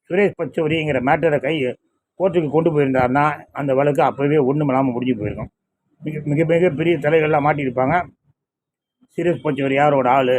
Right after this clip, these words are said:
அவன் யாருக்காக வேலை செஞ்சான், அவனை ஏன் போய் சிவராசன் பார்த்தான்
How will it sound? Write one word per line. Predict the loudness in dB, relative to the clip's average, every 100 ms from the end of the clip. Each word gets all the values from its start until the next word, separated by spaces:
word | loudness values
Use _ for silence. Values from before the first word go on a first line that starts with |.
| -2 -8 _ _ -12
அவன் | -4 2
யாருக்காக | 2 2 2 2
வேலை | 0 -2
செஞ்சான், | -2 0 -2 -2 -10 -20 _
அவனை | -4 0 2
ஏன் | 2 2
போய் | 0 0
சிவராசன் | 0 2 2 0 0
பார்த்தான் | 0 0 0